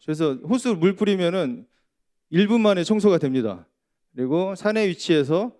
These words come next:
어, 전국에서 가장 좁은 호랑이사. 여우는 맨날 잠만 자요. 시멘트 바닥에서 할 게 없어요. 그리고, 어, 수달은 저도 일 년에 한 두 번 봐요.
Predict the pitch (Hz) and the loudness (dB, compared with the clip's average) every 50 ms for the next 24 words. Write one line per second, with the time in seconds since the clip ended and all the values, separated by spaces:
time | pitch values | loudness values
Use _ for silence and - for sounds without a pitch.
0 | _ _ _ _ _ _ _ _ - 120 117 117 113 - 151 156 156 156 160 143 | _ _ _ _ _ _ _ _ -10 -6 -6 -6 -4 -4 -4 -4 -2 0 0 0
1 | 147 127 127 131 139 147 147 151 156 156 151 - _ _ _ _ - - 151 147 | 0 -2 -2 -4 -4 -4 -6 -6 -10 -14 -20 -20 _ _ _ _ -2 0 0 2
2 | 143 160 175 185 214 226 - _ _ _ _ _ _ _ _ _ 196 196 196 190 | 2 0 -2 -2 -4 -10 -14 _ _ _ _ _ _ _ _ _ 0 2 2 0
3 | 175 151 123 123 113 92 - _ _ _ _ _ _ _ _ _ _ _ _ _ | 0 -2 -4 -6 -8 -10 -10 _ _ _ _ _ _ _ _ _ _ _ _ _
4 | 156 156 156 165 196 220 226 220 180 165 160 185 190 170 147 131 151 175 202 202 | 0 2 4 4 4 4 2 2 0 0 0 0 -2 -2 -2 -2 0 0 0 2
5 | 180 165 135 113 110 101 - _ _ _ _ _ _ _ _ _ _ - 214 214 | 0 0 -2 -2 -4 -8 -12 _ _ _ _ _ _ _ _ _ _ -6 -4 -4
6 | 202 202 - 156 135 127 113 117 110 95 - _ _ _ _ _ _ _ _ _ | -2 -2 -2 0 0 0 0 -2 -6 -8 -12 _ _ _ _ _ _ _ _ _
7 | _ _ _ _ _ _ _ _ _ _ - 165 151 180 190 262 - - 202 165 | _ _ _ _ _ _ _ _ _ _ 0 0 2 2 2 2 2 0 0 -2
8 | 131 - 196 170 123 98 90 - _ _ _ _ _ _ _ _ _ _ - 175 | 0 0 0 0 0 -2 -6 -14 _ _ _ _ _ _ _ _ _ _ -2 0
9 | 196 196 214 202 185 165 - - _ _ _ - _ _ - 135 139 143 143 143 | 0 2 4 2 2 0 -2 -10 _ _ _ -20 _ _ -4 -2 0 2 2 2
10 | 143 143 143 139 143 156 160 - - - 247 247 240 233 214 214 214 214 214 202 | 0 0 0 0 -2 -4 -6 -2 2 2 4 4 4 2 2 2 2 2 0 -2
11 | 185 147 135 127 127 - - - 170 180 185 208 214 185 170 185 202 220 220 220 | -4 -6 -8 -8 -10 -12 -6 0 0 2 2 2 2 2 2 2 2 2 4 4
12 | 202 190 214 208 - - 180 190 202 233 214 170 147 131 135 131 113 98 90 82 | 2 0 0 -2 -2 -4 -2 2 2 2 4 2 2 2 2 2 0 -2 -6 -12
13 | _ | _